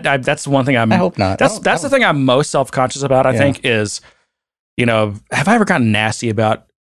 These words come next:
Speaker 1: Benioff? I mean, I, I don't like this. I don't dislike Benioff. I mean, I, he's a, he's pretty, you know, you gotta give him credit. I mean, he's, he's a,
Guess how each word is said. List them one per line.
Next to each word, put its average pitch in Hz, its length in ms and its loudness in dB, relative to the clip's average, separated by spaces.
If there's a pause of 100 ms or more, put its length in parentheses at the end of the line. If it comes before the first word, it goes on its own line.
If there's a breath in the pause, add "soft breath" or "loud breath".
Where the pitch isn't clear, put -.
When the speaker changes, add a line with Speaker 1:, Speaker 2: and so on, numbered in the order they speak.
Speaker 1:
Benioff? 110 260 0
I 262 60 4
mean, 302 100 6
I, 269 60 4
I - 40 2
don't 262 100 2
like 139 160 2
this. 117 180 -2
I 165 80 2
don't 117 140 0
dislike 107 280 -6
Benioff. 123 280 0
I 147 60 2
mean, 143 120 2
I, 131 80 2
he's 120 260 -4
a, 110 200 -2
he's 117 160 -4
pretty, 117 320 0
you - 100 -4
know, 95 280 -2
you 110 100 -2
gotta 113 160 2
give 117 120 2
him 123 80 2
credit. 123 240 0
I 90 40 -2
mean, 92 160 0
he's, 101 280 -2
he's 95 260 -2
a, 87 220 -4